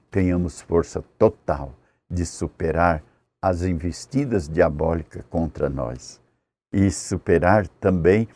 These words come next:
muitas vezes, até a nossa fraqueza, a tendência de nós cairmos. Que ele mesmo estenda a mão sobre cada um de nós, nos dando a garantia e a segurança para a vida e vida eterna.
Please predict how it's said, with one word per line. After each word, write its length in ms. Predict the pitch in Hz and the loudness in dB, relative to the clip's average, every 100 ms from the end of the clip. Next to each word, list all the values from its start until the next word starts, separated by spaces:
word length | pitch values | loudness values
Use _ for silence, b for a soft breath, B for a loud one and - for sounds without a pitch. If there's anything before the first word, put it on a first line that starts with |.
| b b _ | b b _
muitas 420 | - 117 120 101 92 | 2 2 4 2 4
vezes, 180 | 117 | 2
até 240 | 107 - 131 | 0 2 4
a 80 | 123 | 6
nossa 360 | 107 113 - | 4 4 -2
fraqueza, 640 | - 92 - - 110 104 87 | 0 -2 -2 -2 0 2 0
a 20 | |
tendência 880 | - 107 98 98 139 131 - 87 b b b | 2 4 4 4 4 2 -2 -4 b b b
de 160 | 98 104 | -2 2
nós 340 | 98 95 - | 2 2 -2
cairmos. 840 | - 95 78 67 62 69 - _ _ _ _ _ _ _ _ | 2 2 2 -4 -8 -12 -18 _ _ _ _ _ _ _ _
Que 80 | 98 | 2
ele 280 | 87 87 | 2 2
mesmo 440 | 90 80 82 76 85 | 0 0 -2 -2 -6
estenda 480 | - - 80 78 76 | -6 -10 -6 0 0
a 40 | |
mão 380 | 73 85 131 147 b b _ | 0 2 0 0 b b _
sobre 240 | 92 78 82 | -2 -2 -4
cada 340 | - 76 80 | -8 -2 0
um 160 | 82 82 | 0 -6
de 200 | - 67 | -8 -6
nós, 420 | 76 85 90 - b b | 0 0 -2 -8 b b
nos 320 | 87 87 69 | -6 -4 -4
dando 560 | 78 67 90 87 78 82 b b _ | -10 0 0 2 -2 -6 b b _
a 100 | 90 | -6
garantia 960 | 78 85 120 110 78 _ 82 85 80 82 _ _ | -2 2 4 2 -2 _ -2 0 0 -4 _ _
e 140 | - 85 | 2 2
a 60 | |
segurança 920 | 78 - 87 73 78 67 71 - 73 - _ _ | 2 -4 -4 -2 -4 -4 -6 -10 -14 -14 _ _
para 200 | 87 85 | -4 -2
a 40 | |
vida 420 | 76 69 78 73 80 | -4 -6 -6 -4 -4
e 80 | |
vida 340 | 80 78 67 67 | -4 -8 -4 -4
eterna. 500 | - 67 57 55 | -4 -12 -12 -16